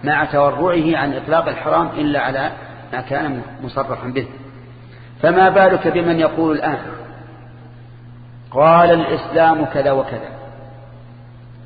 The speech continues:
نعم، قال الإسلام كذا وكذا، ومع ذلك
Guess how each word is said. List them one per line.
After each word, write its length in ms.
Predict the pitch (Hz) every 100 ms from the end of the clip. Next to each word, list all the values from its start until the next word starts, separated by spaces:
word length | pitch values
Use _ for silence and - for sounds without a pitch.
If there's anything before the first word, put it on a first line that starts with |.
| - - - - - - -
نعم، 260 | 117 127 165 - - - - - - - - - - - -
قال 240 | - 135 135
الإسلام 340 | 117 - 139
كذا 200 | 127 123
وكذا، 340 | 117 - 95 - - - - - - - - - - - - - - - - - - - - - - - - - - 127
ومع 320 | 139 135 123
ذلك 280 | 131 143